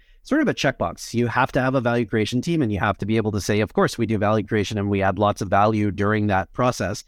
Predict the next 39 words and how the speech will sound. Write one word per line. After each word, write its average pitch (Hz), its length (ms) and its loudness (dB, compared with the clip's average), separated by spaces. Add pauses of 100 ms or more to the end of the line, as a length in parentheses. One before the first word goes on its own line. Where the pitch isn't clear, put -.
(200)
But 156 320 0
that 160 220 4
wasn't 143 260 2
really 120 180 2
the 110 120 0
primary 113 420 2
driver 98 600 2
of 104 320 2
the 101 100 0
results 104 460 2
that - 120 -4
you 104 80 -2
were 98 120 2
able 95 240 0
to 104 100 -2
achieve. 170 460 -2 (300)
It 113 80 0
was 104 440 -2
probably 120 400 2
a 120 80 2
lot 110 240 2
of 101 80 -4
financial 107 460 0
engineering, 104 760 0
uh, 98 220 2
a 107 100 4
lot 101 220 4
of 92 120 -2
maybe 98 280 0
expense - 420 -4
headcount 107 380 -2
reduction, 101 540 0 (300)
and 107 200 0
then 104 480 0
exit 110 440 0
at 107 200 2
a 107 260 0 (300)
better 123 380 2
than 107 440 0